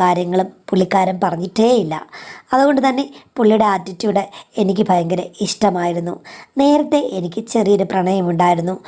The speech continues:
വലിയ പ്രണയമല്ല, കാരണം അത് അന്യമതത്തിൽപ്പെട്ട ഒരാളായിരുന്നു. അതുകൊണ്ട് തന്നെ പി ജി രണ്ട് വർഷം വെറുതെ മറ്റുള്ളവരെ കൊണ്ട് ഞങ്ങൾ തമ്മിൽ പ്രേമമാണെന്ന് പറയിച്ച് നടന്നു എന്നുള്ളതല്ലാതെ അതിനുള്ളിൽ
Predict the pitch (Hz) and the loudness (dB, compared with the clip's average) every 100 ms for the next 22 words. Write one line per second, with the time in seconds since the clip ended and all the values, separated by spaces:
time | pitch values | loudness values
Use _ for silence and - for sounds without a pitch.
0 | - - - 226 262 294 190 175 185 170 | -20 -16 -2 0 2 2 2 2 0 0
1 | 170 175 - - 220 208 220 - - - | 0 0 -2 0 2 2 -2 -8 -18 -4
2 | 233 220 247 240 262 240 185 180 190 190 | 0 0 0 2 2 2 0 0 -4 -2
3 | 185 180 180 180 180 175 165 175 - 277 | 0 2 2 2 2 0 -4 -6 -2 0
4 | 277 277 254 254 254 269 - - - 277 | 2 2 2 2 0 -4 -10 -20 -2 2
5 | 262 254 285 240 202 202 202 202 220 214 | 4 6 6 4 2 2 2 2 0 -4
6 | - - _ 226 220 226 254 262 - 226 | -14 -20 _ 2 4 4 2 0 -6 -4
7 | 220 285 254 226 220 220 214 226 208 196 | 0 0 2 0 0 0 0 -4 -6 -2
8 | 214 196 190 - 196 190 233 202 190 185 | 2 0 -2 -2 0 2 2 2 0 -2
9 | 180 196 202 233 277 214 180 165 180 170 | 0 2 2 2 0 2 2 0 -4 -2
10 | 165 170 170 170 170 170 175 - - - | -2 0 0 0 2 0 -2 -6 -16 -14
11 | - 214 220 214 196 | -6 0 2 2 2